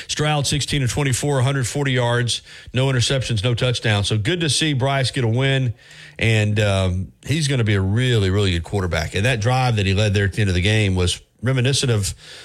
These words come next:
some of the drives he's had here, whether it be against, uh, Texas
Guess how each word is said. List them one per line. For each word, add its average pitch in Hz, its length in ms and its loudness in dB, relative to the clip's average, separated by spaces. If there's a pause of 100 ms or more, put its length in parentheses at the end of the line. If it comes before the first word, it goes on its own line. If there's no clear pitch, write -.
(140)
some - 140 -4
of 139 80 0
the 127 60 2
drives 135 340 2
he's 123 120 2
had 135 200 0
here, 127 260 0
whether 120 240 0
it 101 80 -2
be 120 140 2
against, 113 360 0
uh, 98 220 2 (540)
Texas 139 640 -2